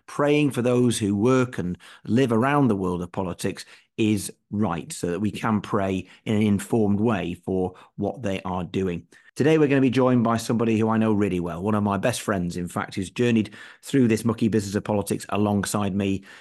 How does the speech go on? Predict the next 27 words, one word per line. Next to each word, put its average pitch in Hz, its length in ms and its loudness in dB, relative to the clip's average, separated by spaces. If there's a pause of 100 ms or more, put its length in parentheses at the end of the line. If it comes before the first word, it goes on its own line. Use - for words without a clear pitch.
here 117 260 2
in 123 200 2
Westmoreland. 104 440 0
And 101 100 2
that's 135 160 -2
where 135 140 2
I'm 127 120 2
talking 123 340 0
to 123 100 0
you 113 60 2
from 117 460 2
this 127 220 0
week. - 240 2
It's - 180 -8
half-term 104 680 0 (340)
recess, 143 520 2
and 123 100 4
I'm 120 160 4
in 113 80 4
my 113 220 4
office - 380 -2
in 92 260 -4
Kendal, 101 420 0
not 104 180 0
in 104 80 0
the 95 80 2
normal 95 460 2